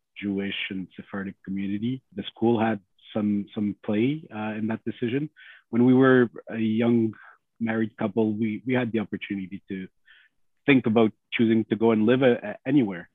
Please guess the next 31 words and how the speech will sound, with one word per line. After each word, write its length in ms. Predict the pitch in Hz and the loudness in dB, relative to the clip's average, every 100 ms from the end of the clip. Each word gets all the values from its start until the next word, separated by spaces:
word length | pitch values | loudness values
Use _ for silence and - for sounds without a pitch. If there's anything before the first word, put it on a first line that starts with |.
| _ - | _ -4
But 140 | 123 - | -2 -2
ultimately, 460 | 139 156 139 139 | 0 4 4 4
we 140 | 131 123 | 2 2
decided 420 | 123 127 127 123 | 0 0 0 -2
to 80 | 123 - | -6 -6
stay 280 | 131 123 120 | -2 0 0
here 260 | 98 151 151 | 0 0 2
and 160 | 110 - _ - | -2 -8 _ -6
close 200 | 131 123 - 135 | -6 -6 -6 -2
to, 280 | 123 117 107 - | 0 -2 -4 -4
to, 200 | 117 110 | -4 -4
to 180 | - | -6
the 80 | 113 - | -8 -2
parents, 280 | 139 135 - - | 0 0 -2 -4
to 160 | 127 113 | -2 0
where 200 | 110 120 | 2 4
we, 360 | 117 120 107 - _ | 4 2 0 -8 _
we 80 | 117 | -4
were 180 | 113 120 | 0 -2
comfortable, 580 | - 139 151 123 107 107 - | 0 -2 -2 -4 -4 -4 -6
to 80 | 107 | -2
what 200 | 120 117 | 0 4
we 120 | 143 | 6
wanted 360 | 139 131 127 - | 6 4 4 0
to 60 | |
give 320 | 110 127 123 110 - - _ _ - | 0 2 2 -2 -14 -20 _ _ -2
our 260 | 135 156 123 | 2 2 2
children, 560 | - 101 92 98 98 - | -4 -6 -8 -10 -10 -6
our 200 | 123 131 | -2 0
daughters, 440 | 107 104 98 90 - - - | 0 -2 -4 -6 -12 -16 -10
um, 680 | 98 98 95 95 92 95 | -6 -6 -6 -6 -8 -8